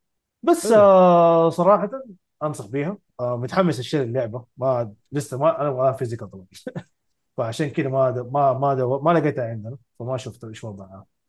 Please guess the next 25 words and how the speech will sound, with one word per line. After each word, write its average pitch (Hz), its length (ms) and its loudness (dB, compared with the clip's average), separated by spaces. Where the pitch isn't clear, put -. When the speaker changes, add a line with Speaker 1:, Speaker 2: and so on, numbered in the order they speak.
Speaker 2:
آه، 151 240 -2
لا 139 320 -6
يكون 180 260 0
ما 156 240 0
هي 143 140 -2
مفسوحة 147 480 -8
عندنا 160 280 -10
في - 80 -20
السعودية؟ 208 280 -2
Speaker 1:
ما 156 260 6
أدري، 151 260 0
ما 185 220 2
فتشت 117 500 -8
والله، 98 280 -18
ما 143 140 -2
فتشت. 107 420 -16
عشان 135 400 -2
الحد 113 260 -8
ينقال 117 360 -10
ما 113 100 -12
فتشت. - 480 -14
لكن 151 240 -2
هي 185 140 6
نزل 110 300 -2
فعليًا. 110 500 -14